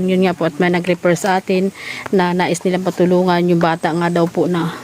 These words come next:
si Marie Chris. Dahil eight years old na nga daw po. Pero yung katawan ay parang eight,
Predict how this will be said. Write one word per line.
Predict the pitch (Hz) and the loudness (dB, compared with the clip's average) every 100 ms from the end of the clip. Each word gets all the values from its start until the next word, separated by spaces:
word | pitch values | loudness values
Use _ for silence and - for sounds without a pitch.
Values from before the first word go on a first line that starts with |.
| - - | -16 -2
si | 202 | 2
Marie | 180 175 | 4 2
Chris. | 208 208 202 - - - - - | 4 6 4 2 -8 -8 -6 -2
Dahil | 185 190 | 0 0
eight | 202 | 0
years | 220 202 - | 2 0 2
old | 190 185 | 0 2
na | 196 190 | 0 0
nga | 180 180 | 0 0
daw | 175 | 0
po. | 180 | -2
Pero | 165 180 180 | 0 0 2
yung | 180 180 | 2 2
katawan | 180 196 208 202 190 185 | 0 0 2 2 2 0
ay | 190 | 0
parang | 190 185 185 185 | 4 2 2 0
eight, | 208 | 0